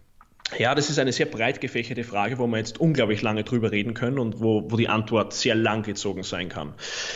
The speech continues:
Generell muss ich stark abhängig machen vom Trainingslevel der Person.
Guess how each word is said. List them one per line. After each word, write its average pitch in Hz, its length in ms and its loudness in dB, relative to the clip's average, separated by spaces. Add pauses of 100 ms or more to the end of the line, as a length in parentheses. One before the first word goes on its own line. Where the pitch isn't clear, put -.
(240)
Generell 139 540 4 (960)
muss 151 200 4
ich 151 100 2
stark 123 320 0
abhängig 131 380 -2
machen 117 280 -4
vom 113 160 -2
Trainingslevel 107 540 0
der 95 80 -6
Person. 98 460 2